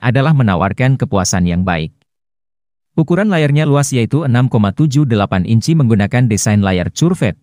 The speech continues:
atau lengkung. Hal ini membuat ukuran bezelnya terlihat tipis dengan ultra narrow bezel lima puluh lima derajat curved dan rasio layar ke bodi mencapai delapan puluh sembilan koma enam persen.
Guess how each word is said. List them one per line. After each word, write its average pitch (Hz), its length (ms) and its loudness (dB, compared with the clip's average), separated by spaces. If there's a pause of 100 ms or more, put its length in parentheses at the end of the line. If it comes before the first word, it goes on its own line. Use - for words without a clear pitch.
atau 135 320 -2
lengkung. 90 480 -4 (920)
Hal 160 240 0
ini 185 160 2
membuat 160 400 2
ukuran 139 320 0
bezelnya 120 560 0
terlihat 107 400 -2
tipis - 400 0
dengan 131 320 0
ultra 139 400 0
narrow 143 320 2
bezel 135 480 0
lima 107 160 2
puluh 95 240 -2
lima 101 320 2
derajat 110 480 0
curved 160 480 -2
dan 131 240 0
rasio 117 480 0
layar 95 320 0
ke - 80 -4
bodi 139 400 0
mencapai 123 480 0
delapan 101 400 0
puluh 98 240 -2
sembilan 104 480 0
koma 143 320 0
enam 90 160 0
persen. 85 560 -2